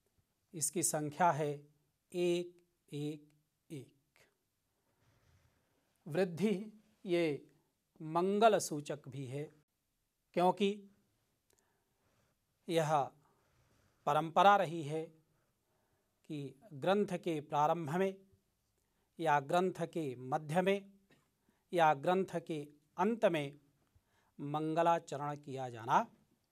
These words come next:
चाहिए। तो आचार्य पाणिनि भी मंगल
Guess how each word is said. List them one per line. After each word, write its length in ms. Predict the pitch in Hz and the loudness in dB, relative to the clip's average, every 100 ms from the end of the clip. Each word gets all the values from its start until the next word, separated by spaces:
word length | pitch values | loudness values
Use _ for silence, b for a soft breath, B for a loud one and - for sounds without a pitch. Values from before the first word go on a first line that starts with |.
| _ _ _ | _ _ _
चाहिए। 400 | - - - 120 _ _ _ _ _ _ _ _ _ _ _ _ _ _ - | -18 -18 -20 -20 _ _ _ _ _ _ _ _ _ _ _ _ _ _ -4
तो 60 | - | 6
आचार्य 520 | 175 190 208 214 208 | 6 8 6 6 4
पाणिनि 480 | 208 170 175 190 185 | 4 4 4 2 0
भी 200 | 170 202 151 - _ _ _ _ _ _ _ _ _ _ _ _ _ _ _ _ _ _ _ _ _ _ _ _ _ _ - | 0 -2 -4 -14 _ _ _ _ _ _ _ _ _ _ _ _ _ _ _ _ _ _ _ _ _ _ _ _ _ _ -8
मंगल 520 | 160 190 220 233 233 | 4 6 8 8 8